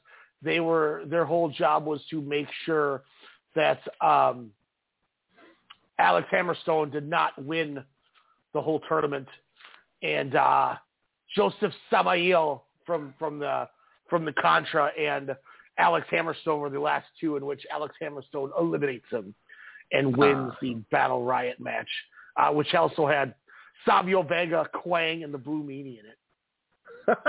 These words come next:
Speaker 2: <laughs> Wait, Vega pulled double duty?
Speaker 1: Yeah.
Speaker 2: He was both him and Kwang?
Speaker 1: <laughs>
Speaker 2: That's
Speaker 1: Yeah,
Speaker 2: great.
Speaker 1: Richard Holiday got, like,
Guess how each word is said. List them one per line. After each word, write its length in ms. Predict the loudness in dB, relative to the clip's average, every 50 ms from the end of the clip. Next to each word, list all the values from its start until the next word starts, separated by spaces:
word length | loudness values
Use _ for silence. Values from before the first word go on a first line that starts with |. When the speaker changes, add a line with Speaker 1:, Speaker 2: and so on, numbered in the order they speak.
| 4 4 4 2 -2 -8 _
Speaker 2:
<laughs> 180 | _ _ _ 0
Wait, 160 | 0 0 0 _ -4 -8 -8 _ _ _ _ -20
Vega 520 | -10 -2 0 2 2 2 2 0 0 0
pulled 400 | -2 -4 -4 -4 -4 -4 -4 -4
double 240 | -4 -4 -4 -4 -6 -10
duty? 320 | -8 -10 -10 -10 -10 -12 -12 _ -18 -16 -14 -14 -14 _ _ 0
Speaker 1:
Yeah. 300 | 2 4 4 6 4 4
Speaker 2:
He 60 | 2 0
was 140 | -4 -6 -8 -2 2
both 200 | 2 4 2 2 0 -2 0
him 260 | 2 4 4 2 2 0
and 180 | -2 -2 -2 -4 -8 _ -8 -6
Kwang? 360 | -4 -4 -4 -4 -8 -10 -12 -14 _ _ -4
Speaker 1:
<laughs> 100 | -4 -2 -2 0 -2 -2 0 2
Speaker 2:
That's 200 | 2 2 4 4
Speaker 1:
Yeah, 140 | 4 4 4
Speaker 2:
great. 160 | 4 4 4
Speaker 1:
Richard 160 | 4 2 2
Holiday 640 | 2 4 4 4 4 4 4 4 4 4 4 4 2 2
got, 300 | 2 2 2 2 0 0 -2
like, 200 | -2 -2 -2 -2